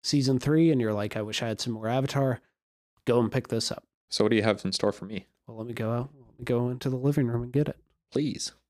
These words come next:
Speaker 1: Here's, here's next week's comic.
Speaker 2: This is not a pizza platter.
Speaker 1: No, no, no. I thought this was more thematically appropriate.
Speaker 2: Is this themed for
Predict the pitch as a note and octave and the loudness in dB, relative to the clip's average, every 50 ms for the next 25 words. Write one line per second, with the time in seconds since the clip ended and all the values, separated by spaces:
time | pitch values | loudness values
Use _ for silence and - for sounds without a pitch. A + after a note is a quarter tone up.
0 | _ _ _ _ - G#3 G#3+ G3 F3 F#3+ - - - - F3 E3+ D#3+ C#3+ - C#3+ | _ _ _ _ 2 4 4 4 4 2 -4 -10 -6 0 2 4 4 4 2 0
1 | B2 - - - A#2+ G2+ - - - - A2+ - - - G2 - G#2+ G#2 G#2 G#2+ | 0 0 -2 -4 -4 -4 -4 -6 -6 -6 -8 -6 -2 -2 0 2 2 4 4 6
2 | A2 G#2+ - - G#2+ - - F#2+ - - D#2 D#2 A#1 - - - _ _ _ _ | 4 4 4 2 0 0 0 -2 0 2 2 2 2 0 -2 -4 _ _ _ _
3 | _ _ _ - F#3 A3 A3+ D#3+ A2+ G#2+ G2+ - - C3 A#2 A2+ A2 G2 F#2+ _ | _ _ _ 4 6 6 8 6 4 0 -4 -6 -6 -6 -6 -6 -6 -10 -16 _
4 | _ _ _ _ _ _ _ - D3 - D#3+ D3+ - - D#3 - - D3+ C3+ - | _ _ _ _ _ _ _ 0 2 4 4 4 6 6 4 6 6 2 2 4
5 | C#3+ C3+ B2+ - - C3 A#2 A#2 A#2 A#2 A2+ A2+ - - A2 G2 F#2 F2+ - - | 4 2 2 2 2 2 2 2 2 2 0 0 0 0 -2 -2 -2 -2 -4 -6
6 | F2+ F2+ - - C2+ B1 - _ _ _ _ - - - G2 F#2+ G2+ F#2+ - - | -8 -8 -8 -10 -12 -12 -12 _ _ _ _ -6 0 2 4 4 4 4 2 0
7 | - - - G#2 G#2 G#2+ G#2 G#2 G2+ - - - - G#2 F#2+ F#2 F2 E2+ E2 E2 | -2 0 2 2 4 4 4 2 0 -2 -4 2 6 8 8 8 8 8 6 4
8 | D#2+ - | 2 0